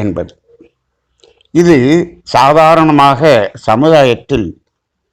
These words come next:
பல ஆண்டு காலமாக மக்களால் பேசப்படக்கூடிய ஒரு வார்த்தை. விதி என்று சொல்லுகிறார்கள், சில பேர் இதை தலை விதி என்று சொல்லுகிறார்கள்.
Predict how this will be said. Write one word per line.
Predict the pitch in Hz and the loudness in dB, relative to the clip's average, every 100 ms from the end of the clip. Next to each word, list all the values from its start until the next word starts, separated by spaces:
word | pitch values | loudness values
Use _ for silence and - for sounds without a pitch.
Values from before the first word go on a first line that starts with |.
| _ _ _ | _ _ _
பல | 139 185 180 | 0 2 2
ஆண்டு | 180 214 170 | 2 2 2
காலமாக | 156 151 147 135 131 175 131 139 - | 2 2 2 0 0 0 2 0 -4
மக்களால் | 123 - 170 135 120 120 | -10 -4 -2 -2 -2 -4
பேசப்படக்கூடிய | 143 170 - 120 113 - 104 110 131 - | -4 -6 -6 -6 -6 -8 -8 -6 -8 -6
ஒரு | 110 110 | -6 -4
வார்த்தை. | 98 - - - _ _ _ _ _ _ _ _ _ _ _ _ _ _ _ - | -6 -6 -16 -20 _ _ _ _ _ _ _ _ _ _ _ _ _ _ _ -4
விதி | 185 220 220 | 0 2 2
என்று | 202 185 | 0 0
சொல்லுகிறார்கள், | 160 160 151 143 135 131 156 - - - | 0 2 2 2 2 0 -2 -4 -10 -8
சில | 131 139 147 | -2 0 0
பேர் | 156 131 | 0 0
இதை | 123 95 - - | -2 -4 -8 -6
தலை | 123 156 175 143 | -4 -2 -2 -2
விதி | 135 151 | -2 0
என்று | 131 131 143 | 0 -4 -8
சொல்லுகிறார்கள். | 107 101 87 - 90 - | -6 -6 -6 -8 -10 -12